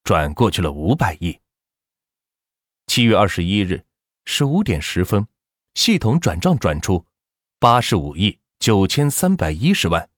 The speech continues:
一千四百 元，可用余额零元。七月二十一日十五点十一分，系统转账转出一万亿元，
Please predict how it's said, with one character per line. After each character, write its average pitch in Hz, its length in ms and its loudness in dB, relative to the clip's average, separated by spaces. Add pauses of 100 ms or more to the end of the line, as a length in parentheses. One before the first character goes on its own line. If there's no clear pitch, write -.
(180)
一 95 200 0
千 98 240 -2
四 - 240 0
百 78 140 -4
元， 73 280 -8 (680)
可 151 140 0
用 196 200 4
余 110 180 2
额 85 260 0 (380)
零 98 280 2
元。 160 260 -2 (1120)
七 110 240 0
月 107 120 4
二 101 120 2
十 82 180 -4
一 87 180 -2
日 80 200 -6 (460)
十 - 220 -2
五 196 140 2
点 104 160 0
十 95 220 -2
一 143 120 2
分， 107 240 0 (460)
系 - 260 0
统 117 220 2
转 80 240 -2
账 180 180 2
转 78 200 -4
出 90 300 -2 (600)
一 90 160 0
万 156 300 2
亿 87 160 0
元， 76 280 -8